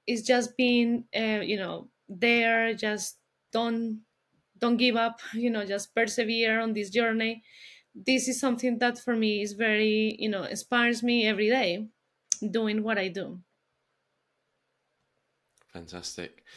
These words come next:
Speaker 2: So what's been the, the proudest moment in your career?
Speaker 1: I think seeing my children, uh, seeing my children,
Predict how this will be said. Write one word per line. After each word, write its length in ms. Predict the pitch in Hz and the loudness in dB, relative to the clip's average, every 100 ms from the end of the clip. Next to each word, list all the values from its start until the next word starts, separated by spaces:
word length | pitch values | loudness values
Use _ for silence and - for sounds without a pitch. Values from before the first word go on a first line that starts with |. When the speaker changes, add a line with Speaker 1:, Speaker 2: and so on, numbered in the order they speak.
| - - - - | -20 -18 -18 -14
Speaker 2:
So 280 | - 143 139 - - _ - | 0 4 4 2 -14 _ -4
what's 220 | 156 170 | -2 0
been 200 | 160 156 | 0 4
the, 220 | 143 139 - | 2 2 -4
the 80 | 131 | -4
proudest 540 | - 139 131 117 - | 2 2 2 -2 -2
moment 380 | 113 104 104 104 | -2 -2 -4 -4
in 120 | 104 | -4
your 180 | 104 98 | -2 -4
career? 440 | - 104 98 95 - _ _ _ _ _ _ _ _ - - - - - - - - - _ _ - | -6 -4 -2 -2 -6 _ _ _ _ _ _ _ _ -20 -20 -20 -20 -16 -16 -18 -20 -20 _ _ 2
Speaker 1:
I 140 | 226 | 4
think 300 | 233 277 262 | 6 6 6
seeing 360 | 247 277 262 254 | 4 6 6 6
my 160 | 240 | 4
children, 580 | 240 - 233 226 247 359 466 - - - - - - | 0 0 -2 2 2 2 -2 -8 -16 -18 -18 -18 -2
uh, 380 | 214 220 214 208 | 0 4 2 2
seeing 420 | - 269 269 269 | 2 4 6 6
my 160 | 277 269 | 6 4
children, 880 | - 262 247 226 247 247 247 247 | 2 0 2 2 2 2 2 0